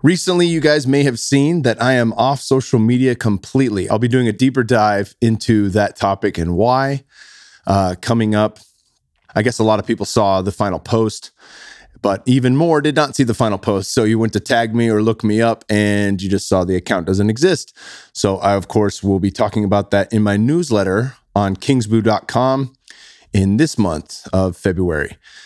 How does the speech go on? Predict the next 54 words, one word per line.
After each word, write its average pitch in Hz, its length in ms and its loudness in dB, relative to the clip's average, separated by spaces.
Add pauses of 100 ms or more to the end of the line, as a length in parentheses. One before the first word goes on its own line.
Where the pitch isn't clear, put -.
(140)
So - 120 -4
that'll 107 220 2
be 92 80 0
coming 110 240 2
out - 100 -4
shortly, 113 520 0
and 107 160 2
then 101 100 0
a 98 80 -2
solo 113 340 0
cast 123 440 -2
coming 107 260 0
up, 104 160 -2
talking 104 400 0
a 98 200 0
little 120 200 0
bit 107 160 -2
deeper 92 400 -2 (240)
on 98 160 0
those 95 160 -2
topics 95 480 -4
as 87 160 0
well. 90 420 -2 (540)
Uh, 92 300 0
be 107 200 0
on 104 120 0
the 101 80 0
lookout 101 420 0
for 92 160 0
that. 98 380 0 (1200)
Also, 139 320 2
check 143 180 0
out 143 140 0
kingsboo 143 320 0
dot 143 160 2
com 143 240 0
because 135 500 0
we 127 220 2
have 123 180 0
a 113 60 0
few 135 200 0
slots 123 360 0
left 120 420 0
in 110 140 4
the 110 100 2
Inner 104 240 0
Circle. 90 460 -2
The 98 160 -2
Inner 110 160 2
Circle 104 560 0
is 98 260 0
a 92 100 0
deep 117 320 -2
dive 82 480 -4